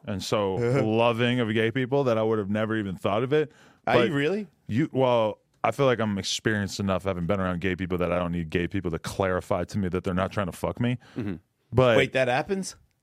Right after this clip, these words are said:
Speaker 1: I feel like a lot of heterosexual people, like, when you ask them about gay people, their response will basically be like,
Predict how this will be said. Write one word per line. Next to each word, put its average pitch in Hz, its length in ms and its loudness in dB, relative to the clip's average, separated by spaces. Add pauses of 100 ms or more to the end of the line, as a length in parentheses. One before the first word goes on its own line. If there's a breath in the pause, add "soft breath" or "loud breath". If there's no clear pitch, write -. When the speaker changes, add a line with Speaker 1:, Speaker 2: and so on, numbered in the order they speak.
(600)
Speaker 1:
I 113 100 0
feel 147 180 2
like 139 140 2
a 117 40 2
lot 113 320 4
of 104 120 0
heterosexual 110 680 2
people, 127 380 2
like, 104 160 2
when 104 120 0
you 95 120 0
ask 98 300 0
them 110 120 2
about 95 280 2
gay 90 160 -2
people, 110 280 0
their 95 140 0
response 92 380 -2
will 98 80 -2
basically 90 420 -2
be 92 120 0
like, 85 220 0